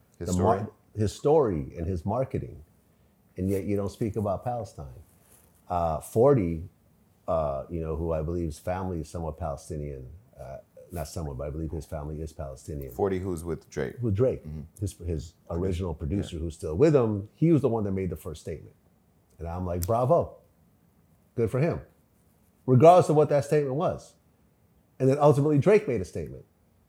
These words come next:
Speaker 2: The statement doesn't have to be, "Fuck the other side." It should be like, "Yo, like, let's bring more attention to this because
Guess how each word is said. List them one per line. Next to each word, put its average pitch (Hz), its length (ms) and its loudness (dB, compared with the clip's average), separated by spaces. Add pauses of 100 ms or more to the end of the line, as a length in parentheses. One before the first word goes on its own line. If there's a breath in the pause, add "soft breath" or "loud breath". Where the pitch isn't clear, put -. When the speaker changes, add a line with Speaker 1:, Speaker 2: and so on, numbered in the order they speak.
(500)
Speaker 2:
The 120 80 0
statement 202 340 8
doesn't 135 200 6
have 143 220 4
to 95 80 -4
be, 117 640 4 (420)
"Fuck 120 240 -2
the 104 100 -2
other 87 120 -2
side." 110 560 -2 (360)
It 113 100 -4
should 117 240 -2
be 147 200 6
like, 120 220 2
"Yo, 139 320 2
like, 95 360 -2 (180)
let's 117 180 -2
bring 131 220 2
more 117 160 2
attention 127 420 -2
to 85 140 -8
this 92 260 -8
because 92 680 -8